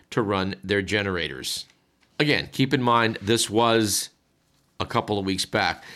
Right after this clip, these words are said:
Current satellite photos of, of the Gaza Strip show that the lights are pretty much out in the whole region. And again, th-, there's no way anybody can condone what Hamas did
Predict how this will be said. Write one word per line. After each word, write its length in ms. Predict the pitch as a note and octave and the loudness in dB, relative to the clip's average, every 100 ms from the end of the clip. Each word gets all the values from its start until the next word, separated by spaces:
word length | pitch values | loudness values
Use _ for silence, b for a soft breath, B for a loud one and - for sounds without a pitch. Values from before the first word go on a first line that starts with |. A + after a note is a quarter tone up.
| B | B
Current 300 | - F3+ F#3 | 0 2 2
satellite 500 | C3+ E3 D#3+ C#3+ C#3+ | 2 4 4 4 2
photos 800 | C3 C3+ C#3+ D3 F3 F#3 - - - _ _ _ | 2 4 6 6 4 2 -2 -4 -10 _ _ _
of, 320 | - G#2 F#2+ G2 | -4 -2 -2 -6
of 360 | - G2 F#2 - | -2 -4 -4 -6
the 100 | G#2 | -2
Gaza 380 | G#2 A2+ A#2 A2 | 2 4 4 0
Strip 360 | - B2+ B2 - B | 2 4 4 0 B
show 240 | - D3 D3+ | 0 4 6
that 260 | B2+ - - _ _ - | 4 0 -16 _ _ -8
the 60 | |
lights 300 | G2+ A#3+ C4 | 0 2 2
are 60 | - | 0
pretty 220 | D#3+ E3 | 4 4
much 220 | B2 A2 | 4 2
out 380 | - A2+ G2+ - _ _ - | 2 2 0 -4 _ _ -6
in 80 | |
the 100 | G2+ | -2
whole 320 | G2 A2+ F#2+ F2+ | 0 2 0 -2
region. 480 | G2 F#2+ D#2+ D2 C#2+ b b b - | -2 -2 -4 -8 -14 b b b 0
And 140 | D3 | 2
again, 520 | C#3+ D#3+ A2 D2+ - - - | 4 4 2 -2 -10 -20 -16
th-, 360 | - C3 C3+ | -8 -4 -2
there's 240 | C#3 D3+ C#3+ | 2 2 4
no 160 | F3+ | 4
way 180 | E3+ C#3+ | 6 4
anybody 460 | C3 C#3+ B2 A#2+ G#2+ | 4 4 4 4 4
can 260 | A2 G2+ | 2 0
condone 540 | F#2 G2+ G2 G2+ F#2 F#2 | -2 0 0 0 0 -4
what 240 | F#2 F#2 | -4 -2
Hamas 500 | G2 G2 F#2+ E2 E2 | 0 0 0 0 -2
did 380 | F2 E2 D2 | 0 0 -2